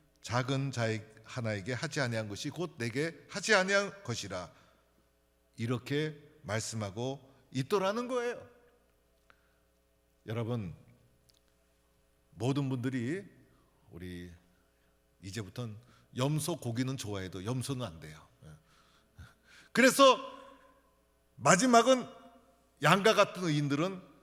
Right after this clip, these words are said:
영생에, 그리고 염소와 같은 악인들은 영벌에. 모두가 영자에, 영자.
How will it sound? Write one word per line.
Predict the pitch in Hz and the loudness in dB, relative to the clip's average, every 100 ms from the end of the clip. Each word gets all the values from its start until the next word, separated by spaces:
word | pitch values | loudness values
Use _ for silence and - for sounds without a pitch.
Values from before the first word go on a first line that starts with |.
| _ _ _ 127 | _ _ _ 2
영생에, | 180 185 147 104 85 - - - _ _ _ _ _ | 4 4 2 0 -6 -12 -20 -20 _ _ _ _ _
그리고 | - 175 202 226 214 - | -2 0 2 2 0 -2
염소와 | 151 180 165 175 | 0 2 4 4
같은 | 160 160 175 | 2 0 0
악인들은 | 127 127 143 151 208 190 - - 120 | 0 0 -2 -4 -6 -8 -20 -12 0
영벌에. | 175 247 254 165 107 - - - - - - _ _ _ _ _ _ _ _ _ _ | 2 4 6 6 4 -8 -18 -20 -20 -20 -20 _ _ _ _ _ _ _ _ _ _
모두가 | 101 147 165 160 147 | -4 -2 0 0 0
영자에, | 117 117 123 98 85 | 0 -4 -6 -8 -8
영자. | 95 - 80 | -12 -14 -18